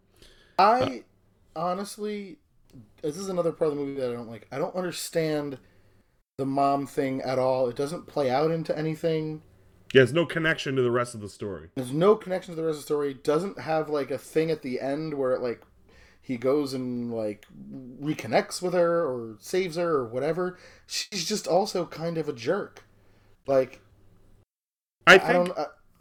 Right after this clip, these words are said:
Speaker 2: I think,
Speaker 1: yeah, I
Speaker 2: I
Speaker 1: don't know.
Speaker 2: think, you know, we're, we're gonna get there in a second, Craig, but I think that what it, what her story does is it reinforces what a shitbag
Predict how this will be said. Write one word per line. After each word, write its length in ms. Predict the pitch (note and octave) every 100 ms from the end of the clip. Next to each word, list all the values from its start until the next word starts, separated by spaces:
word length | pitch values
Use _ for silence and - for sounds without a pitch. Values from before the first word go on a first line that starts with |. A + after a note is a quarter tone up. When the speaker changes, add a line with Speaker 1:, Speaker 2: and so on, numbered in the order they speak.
| F#3
Speaker 2:
I 20 |
think, 220 | F#3+ G#3+
Speaker 1:
yeah, 100 | D#3
I 20 | C3
Speaker 2:
I 40 |
Speaker 1:
don't 120 | F3
know. 80 | C3+
Speaker 2:
think, 240 | A#3 G3+ -
you 140 | F#3
know, 160 | D#3 D#3
we're, 200 | E3 F#3
we're 160 | F3+
gonna 140 | G3 E3+
get 220 | E3 D#3+
there 140 | D3
in 40 | A#2+
a 40 |
second, 340 | - D3+ A#2
Craig, 240 | G2 A#2 G#2
but 120 | A#2+
I 60 | B2+
think 380 | B2+ F#3+ G3+ E3+
that 340 | C#3+ B2+ -
what 160 | B2 C3
it, 200 | B2 B2+
what 280 | A#2 C#3+ B2+ -
her 160 | D#3+ D3
story 360 | - C3 A2
does 480 | G#2+ A2 G#2 G2+ - - _ _ _ _ _ _
is 200 | - A#2+
it 80 | C3
reinforces 1300 | A#2+ C3 D3 C#3+ - C#3+ C3 B2+ A#2+ A#2 G#2+ - - _ _ _ _ _ -
what 240 | G#2+ B2
a 20 |
shitbag 720 | - C3+ B2 A#2+ A2+ F#2+ -